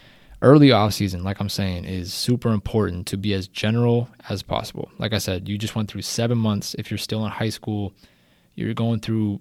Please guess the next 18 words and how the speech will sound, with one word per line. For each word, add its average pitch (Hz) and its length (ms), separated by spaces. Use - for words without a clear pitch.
eight, 117 340
nine 107 280
months. 104 180
It's 117 100
really 170 200
a 131 40
year-round 110 520
sport. - 420
And 101 100
if 98 80
you 101 40
take 139 200
a 110 60
step 104 240
back 101 260
and 92 120
think 98 220
about 87 420